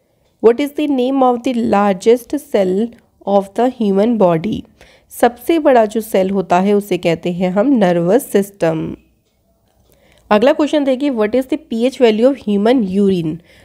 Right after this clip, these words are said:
तो ह्यूमन का जो यूरिन है उसकी पीएच वैल्यू कितनी होती है? सिक्स पॉइंट ज़ीरो।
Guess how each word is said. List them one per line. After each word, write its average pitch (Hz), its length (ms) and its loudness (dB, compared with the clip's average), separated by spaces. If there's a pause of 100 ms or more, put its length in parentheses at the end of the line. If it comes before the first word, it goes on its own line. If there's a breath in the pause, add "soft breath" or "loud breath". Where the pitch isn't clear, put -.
(100)
तो 226 80 6
ह्यूमन 247 340 2
का 269 140 2
जो 285 160 0
यूरिन 214 400 0
है 262 140 0
उसकी 254 220 -4
पीएच 208 380 0
वैल्यू 226 220 0
कितनी 240 280 -4
होती 233 260 0
है? 285 160 2
सिक्स 196 440 -2
पॉइंट 226 240 0
ज़ीरो। 185 600 -6